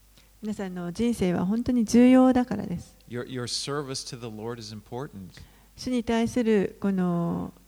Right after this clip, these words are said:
Speaker 1: あの、働きというのは本当に重要なものだからです。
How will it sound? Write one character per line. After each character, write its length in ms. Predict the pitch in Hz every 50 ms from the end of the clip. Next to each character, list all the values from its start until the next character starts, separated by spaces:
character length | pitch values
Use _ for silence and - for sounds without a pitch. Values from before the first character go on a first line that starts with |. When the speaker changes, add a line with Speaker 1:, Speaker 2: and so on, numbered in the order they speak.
| _ _ _ _ _
Speaker 1:
あ 120 | - 180 170
の、 420 | 170 165 160 160 - - - - 175 -
働 320 | 202 190 - 185 190 202
き 100 | - -
と 100 | - 185
い 140 | 175 170 170
う 40 | 175
の 100 | 180 180
は 80 | 175
本 180 | 175 185 196 208
当 120 | 208 254
に 140 | 254 247 240
重 200 | 214 - 226 226
要 140 | 226 226 220
な 100 | 220 220
も 120 | 214 214
の 100 | 214 220
だ 120 | 208 185 170
か 140 | - - -
ら 80 | 196
で 120 | - - -
す。 140 | - -